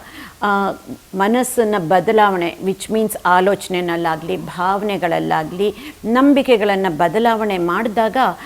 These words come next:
ಅದು ಕಾರ್ಯಗತಕ್ಕೆ ಇಳಿಯತ್ತೆ.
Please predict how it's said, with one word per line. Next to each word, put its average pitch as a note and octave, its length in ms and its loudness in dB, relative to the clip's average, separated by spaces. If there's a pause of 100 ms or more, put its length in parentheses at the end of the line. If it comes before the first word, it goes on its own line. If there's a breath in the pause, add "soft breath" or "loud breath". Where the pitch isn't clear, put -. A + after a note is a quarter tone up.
(240 loud breath)
ಅದು A3 180 0
ಕಾರ್ಯಗತಕ್ಕೆ A3 1500 -2 (760)
ಇಳಿಯತ್ತೆ. G#3+ 600 2